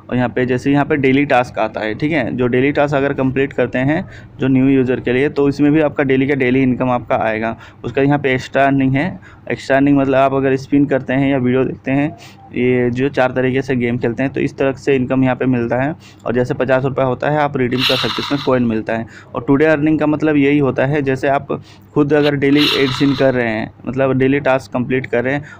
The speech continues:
और किसी user को अगर ज्वाइन कर रहे हैं या वो user ज्वाइन कर रहा है या कुछ भी, इसमें जितना भी तरीके से income होता है, यहाँ today income में शो करता है।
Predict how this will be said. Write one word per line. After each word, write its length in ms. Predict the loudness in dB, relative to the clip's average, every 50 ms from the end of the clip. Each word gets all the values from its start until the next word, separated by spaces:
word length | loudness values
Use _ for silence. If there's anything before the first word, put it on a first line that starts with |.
| -8 -6
और 100 | -6 -2
किसी 280 | -2 -2 0 2 2
user 340 | 4 4 4 2 2 0 0
को 100 | 0 0
अगर 240 | 0 2 0 0 0
ज्वाइन 320 | 2 2 2 4 2 2
कर 160 | 2 0 0
रहे 140 | 0 0 0
हैं 100 | 0 0
या 200 | 0 0 0 -2 -2
वो 240 | 0 2 2 4 4
user 320 | 4 2 2 2 0 0
ज्वाइन 280 | 0 0 0 0 0 2
कर 160 | 2 0 0
रहा 120 | 0 0
है 160 | -2 -2 -4 -8 -12 -20 -20 -20 -20 -20 -20 -20 -20 -16 -16 -16 -12 -6 -2 0
या 440 | 2 4 4 4 4 4 2 2 0
कुछ 260 | -2 -4 -4 -2 0
भी, 60 | 0 2
इसमें 360 | 2 0 0 -2 -2 0 0
जितना 260 | -2 -2 0 0 0
भी 240 | 2 2 2 0 0 -4 -8 -16 -12 -6 -2
तरीके 240 | -2 0 0 0 0
से 120 | 2 2
income 220 | 2 2 2 2
होता 220 | 0 0 0 0 0
है, 80 | 0
यहाँ 140 | 0 0 -2 -4
today 280 | -2 -2 0 2 2 2 2 2 0 -4 -6
income 320 | -6 -4 -4 -2 0 0 0
में 100 | 0 -2
शो 180 | -2 -4 -2
करता 280 | -2 -2 -4 -4 -4 -6
है। 80 | -6